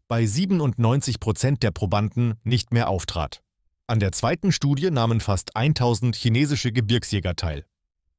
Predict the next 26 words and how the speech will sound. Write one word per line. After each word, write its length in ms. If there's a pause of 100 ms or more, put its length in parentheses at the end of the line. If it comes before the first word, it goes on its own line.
Während 440
in 140
der 200
Reishi-Gruppe 840 (140)
bei 220
dreiundachtzig 920
Prozent 640
keine 320
Kopfschmerzen 600
mehr 140
auftraten 600 (600)
und 300
sechsundneunzig 840
Prozent 520 (120)
keinen 320
Brechreiz 480
mehr 140
verspürten, 580 (540)
litten 360
in 120
der 120
Kontrollgruppe 880 (140)
achtzig 460
Prozent 440
der 80
Probanden 600